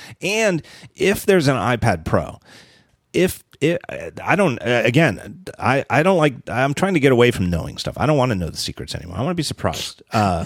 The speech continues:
<laughs> so I don't know. I have nobody on the inside who has ever said anything to me about an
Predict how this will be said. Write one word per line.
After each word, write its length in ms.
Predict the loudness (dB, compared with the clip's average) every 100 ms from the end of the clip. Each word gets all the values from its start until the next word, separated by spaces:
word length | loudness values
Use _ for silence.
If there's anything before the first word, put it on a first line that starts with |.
| -8
<laughs> 100 | _
so 160 | 2 4
I 120 | 6
don't 280 | 8 6 6
know. 140 | 6
I 160 | 6 6
have 180 | 4 4
nobody 520 | 4 6 6 4 4
on 100 | 4
the 80 | 2
inside 320 | 2 2 2
who 80 | 0
has 280 | 0 -6 -4
ever 200 | 0 0
said 220 | 2 2
anything 320 | 2 0 -2 -4
to 40 |
me 140 | -6
about 300 | -6 -6 -8
an 160 | -8